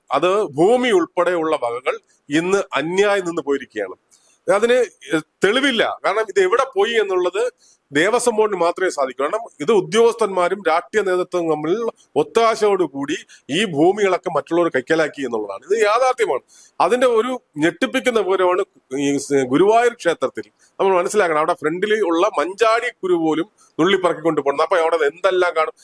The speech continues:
ഇതിലൊക്കെ മറ്റൊരു വിരോധാഭാസം എന്ന് വെച്ചാൽ ലെഡ്ജർ ഇല്ല എന്നുള്ളതാണ്. ഇപ്പൊ ശബരിമലയിൽ നോക്കുന്ന സമയത്തും ലെഡ്ജർ ഇല്ല. ഏതൊക്കെ ഭക്തൻ സ്വർണം കൊടുത്തു? ഇതിപ്പോ വിജയ മല്യയുടെ കാര്യം മാത്രമാണ് പറയുന്നത്. വിജയ മല്യ കൊടുത്ത സ്വർണത്തിന്റെ കണക്ക് മാത്രമാണ് പറയുന്നത്.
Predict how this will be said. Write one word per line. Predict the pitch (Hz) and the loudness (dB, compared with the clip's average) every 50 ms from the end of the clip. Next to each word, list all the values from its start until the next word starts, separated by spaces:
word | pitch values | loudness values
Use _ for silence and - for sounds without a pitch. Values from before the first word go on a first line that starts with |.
| - - | -20 -20
ഇതിലൊക്കെ | _ _ 277 302 277 294 | _ _ 0 0 2 2
മറ്റൊരു | 269 233 220 214 - 269 269 | 0 0 -2 -2 0 -2 0
വിരോധാഭാസം | 240 190 190 214 226 220 220 208 208 202 - | 0 2 2 2 2 2 2 0 0 -2 -2
എന്ന് | 202 196 | -4 -6
വെച്ചാൽ | 196 - 214 220 _ _ _ _ _ - | -2 -2 -2 -4 _ _ _ _ _ -2
ലെഡ്ജർ | 147 165 190 208 196 196 196 277 277 254 | 0 2 2 0 -2 -2 0 0 0 0
ഇല്ല | 240 220 208 | 0 0 0
എന്നുള്ളതാണ്. | 202 190 185 170 160 143 135 - 107 101 _ _ _ _ _ _ _ _ | 0 0 -2 -2 -4 -6 -6 -8 -12 -14 _ _ _ _ _ _ _ _
ഇപ്പൊ | 233 233 233 165 135 160 165 151 | -2 -2 -2 -6 -4 -2 -2 -2
ശബരിമലയിൽ | 143 - 160 156 170 226 247 254 247 247 240 240 233 | -2 -2 -2 -2 0 2 2 2 4 2 2 0 0
നോക്കുന്ന | 214 202 196 180 202 196 190 185 | -4 -4 -2 -2 -4 -2 -2 -4
സമയത്തും | 170 165 151 151 156 - - 214 - _ - - _ _ | -4 -2 -4 -4 -2 -2 -4 -6 -6 _ -20 -20 _ _
ലെഡ്ജർ | 139 160 196 190 190 269 254 | 0 0 0 2 0 0 0
ഇല്ല. | 226 196 160 147 - _ 147 | 2 2 0 -2 -2 _ -2
ഏതൊക്കെ | 143 170 202 233 233 262 254 240 | 0 0 0 0 0 -2 -2 -2
ഭക്തൻ | 208 - 180 175 _ - 190 196 190 | -4 -4 -4 -8 _ -4 -4 -4 -4
സ്വർണം | 165 - 156 156 175 170 160 | -6 -6 -4 -2 0 -2 -2
കൊടുത്തു? | 147 139 135 _ 123 110 - _ _ _ _ _ _ _ _ _ - | -2 -6 -8 _ -12 -14 -14 _ _ _ _ _ _ _ _ _ -6
ഇതിപ്പോ | 127 151 214 226 214 240 | 0 0 0 2 0 -2
വിജയ | 208 180 165 156 190 240 247 | -2 -2 -6 -2 0 0 2
മല്യയുടെ | 240 240 233 240 240 226 240 220 - - | 2 0 0 0 0 0 -2 -4 0 -2
കാര്യം | 190 196 208 214 202 | -2 0 0 -2 0
മാത്രമാണ് | 196 190 196 - 214 214 214 214 | 0 -2 -2 0 0 0 0 0
പറയുന്നത്. | 202 202 190 190 180 170 160 151 _ _ _ _ 143 | 0 -2 -2 -2 -6 -8 -14 -16 _ _ _ _ -10
വിജയ | 151 151 180 240 240 | -8 0 2 2 2
മല്യ | 226 226 220 214 208 | 2 0 0 0 0
കൊടുത്ത | 196 196 190 190 - 196 190 160 | 0 0 -4 -2 -4 -4 -4 -4
സ്വർണത്തിന്റെ | - - 160 170 202 202 - 202 190 | -4 -6 -6 -4 -4 -6 -4 -4 -2
കണക്ക് | 165 170 175 170 - | -2 -2 -4 -2 -2
മാത്രമാണ് | 180 180 175 - 180 175 170 175 | -2 -2 -2 -2 -2 -2 0 0
പറയുന്നത്. | 170 165 170 170 | 0 0 0 -2